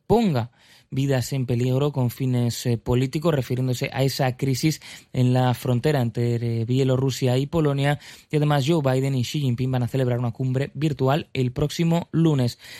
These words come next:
Repasamos también el pronóstico meteorológico que nos ha dejado nuestro meteorólogo Edorta Román.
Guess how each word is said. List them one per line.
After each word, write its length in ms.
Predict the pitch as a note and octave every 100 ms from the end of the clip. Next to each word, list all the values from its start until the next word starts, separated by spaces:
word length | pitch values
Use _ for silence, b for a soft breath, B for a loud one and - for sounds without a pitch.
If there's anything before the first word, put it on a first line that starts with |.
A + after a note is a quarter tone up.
| B
Repasamos 460 | - C#3 C#3+ E3 C#3+
también 240 | C3 D#3
el 80 | D3+
pronóstico 420 | B2+ C3 B2 B2
meteorológico 640 | A#2 A2+ B2 D3 - D3 C#3+
que 100 | B2+
nos 140 | A#2+
ha 60 | C3
dejado 440 | A2+ C3 C3 C#3 B B B
nuestro 320 | A#2+ A2 -
meteorólogo 640 | A2+ A2 A#2+ C3+ D3+ D#3 -
Edorta 420 | C3 B2 C3 C#3+
Román. 360 | C#3 B2+ -